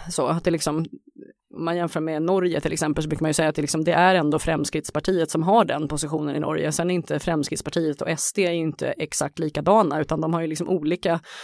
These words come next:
ursprung och olika grundideologi, men de attraherar en viss typ av väljare då som är lite snarlika mellan länderna. Och då är det ju lite olika då hur, vad som går,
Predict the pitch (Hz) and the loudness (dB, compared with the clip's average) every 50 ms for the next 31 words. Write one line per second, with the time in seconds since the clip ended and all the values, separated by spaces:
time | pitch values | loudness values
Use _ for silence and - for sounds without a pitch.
0 | - - - - - _ - 202 185 151 147 - - - 208 233 202 175 165 - | -16 -16 -18 -20 -8 _ 0 0 2 2 0 -2 2 4 4 6 6 4 2 0
1 | 170 156 156 156 - 165 165 160 151 156 190 196 185 156 151 147 147 143 151 165 | 2 2 2 0 2 0 -2 0 0 0 2 2 2 2 0 -2 -2 -2 -2 0
2 | 151 156 156 156 170 180 220 190 - - 175 175 165 160 165 160 - 160 156 - | 0 0 2 2 2 2 2 2 2 2 2 2 2 2 0 0 0 -2 -4 -4
3 | - - 170 151 196 208 220 196 160 151 147 143 147 151 147 156 147 - - - | -2 -2 -2 0 2 2 4 4 4 4 2 2 2 2 2 0 0 -2 -2 -4
4 | - - 160 151 - 156 151 151 151 151 151 - _ - 180 165 180 165 143 147 | -2 -2 -2 0 0 0 0 -2 -4 -10 -12 -14 _ -8 0 2 2 2 2 2
5 | 185 233 240 226 180 147 143 151 - - 156 156 156 - 165 147 - 151 - 180 | 4 4 4 4 4 2 0 -2 -2 -2 -2 -2 -2 -2 -2 -2 -2 -2 0 2
6 | 165 156 151 190 214 208 208 165 147 147 - 139 143 127 123 - - - 156 151 | 2 2 2 2 0 2 0 -2 -2 0 0 -2 -2 -2 -2 -4 -4 -4 -4 -4
7 | 160 175 - 170 170 180 185 202 208 196 190 208 190 - 185 151 160 175 226 226 | -4 -2 -2 0 2 2 4 4 4 2 2 0 2 0 0 2 2 0 0 2
8 | 233 180 156 156 156 165 156 175 170 165 156 - 175 156 156 - 165 160 - - | 0 0 2 2 0 2 2 4 4 4 4 2 0 0 2 2 2 2 2 2
9 | 156 139 | 0 -2